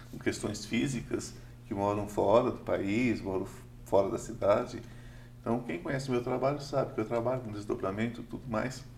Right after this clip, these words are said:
É uma coisa que a gente, eu separo um pouco os assuntos, porque nós estamos conversando dentro de uma coisa que nós dois conhecemos, então eu tô, eu abro isso aqui, que não é, isso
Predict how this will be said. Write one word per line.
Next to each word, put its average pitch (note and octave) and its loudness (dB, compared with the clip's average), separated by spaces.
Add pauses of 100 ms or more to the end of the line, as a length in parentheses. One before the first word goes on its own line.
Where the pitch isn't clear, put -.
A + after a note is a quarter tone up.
(840)
É - 2
uma G#2 4
coisa - 4
que G#2+ -2
a - 0
gente, G2 -4 (280)
eu A2+ 6
separo A#2+ 12
um G#2+ 4
pouco G#2 8
os G2+ 4
assuntos, B2+ 4
porque B2+ -2
nós C#3+ -2
estamos B2+ 2
conversando G#2 0
dentro G2 -4 (400)
de A#2 -6
uma G2+ 2
coisa G#2 2
que - -6
nós A2+ 6
dois G#2+ 6
conhecemos, C3 0
então A2+ 2
eu A#2+ -2
tô, A#2 -4
eu A2+ 8
abro A2 6
isso G#2+ -6
aqui, B2 -6
que - -10
não G2 -2
é, G2+ 4 (340)
isso - -8